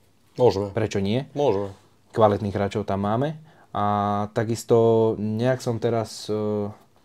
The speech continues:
Speaker 2: nezas-, nepostrehol nejaké tie špekulácie a tak ďalej, ale tak je pred finále Ligy majstrov, ešte len to všetko príde, začne sa to. Stále môžeme loviť nejaký mladý talent, sedemnásť, osemnásť, devätnásť, dvadsať ročný z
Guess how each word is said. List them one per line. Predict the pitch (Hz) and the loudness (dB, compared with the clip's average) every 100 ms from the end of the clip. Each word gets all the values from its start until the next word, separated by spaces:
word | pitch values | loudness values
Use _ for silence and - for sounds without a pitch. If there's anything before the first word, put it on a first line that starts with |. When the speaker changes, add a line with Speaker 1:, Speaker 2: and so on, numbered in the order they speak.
| _ - - - _ | _ -20 -20 -20 _
Speaker 2:
nezas-, | 113 123 120 110 | 0 4 4 4
nepostrehol | 117 120 117 - 113 113 113 113 113 | -2 -2 -4 -2 0 2 2 2 0
nejaké | 113 107 104 107 | -2 -2 -2 -4
tie | 110 | -4
špekulácie | - 113 107 113 110 110 107 | -4 -4 0 2 2 0 -4
a | |
tak | 107 | -2
ďalej, | 101 107 107 | 0 0 2
ale | 101 | 0
tak | 101 104 | -2 -4
je | 98 | -2
pred | 104 | -4
finále | - 107 104 101 | -4 -4 -2 -2
Ligy | 101 101 | -2 -4
majstrov, | 104 - 101 | -4 -4 -4
ešte | 98 101 | -4 -4
len | 98 | -4
to | 95 | -6
všetko | - 98 104 | -6 -4 -4
príde, | 104 104 104 | -2 -2 -2
začne | 101 101 107 | -2 -4 -6
sa | 110 | -6
to. | 104 117 - - - - | -4 -6 -8 -20 -20 -20
Stále | - - 110 | -6 2 2
môžeme | 107 107 110 | 2 -2 -2
loviť | 104 104 101 | -2 0 -2
nejaký | 101 95 | -4 -4
mladý | 101 98 95 | -6 -4 -6
talent, | 92 98 98 98 | -6 -6 -6 -10
sedemnásť, | 95 101 104 98 95 | -12 -8 -4 -4 -6
osemnásť, | 95 98 95 92 | -6 -6 -6 -4
devätnásť, | 95 95 95 | -6 -6 -6
dvadsať | 95 - 92 | -6 -6 -6
ročný | 98 95 | -8 -8
z | 90 | -10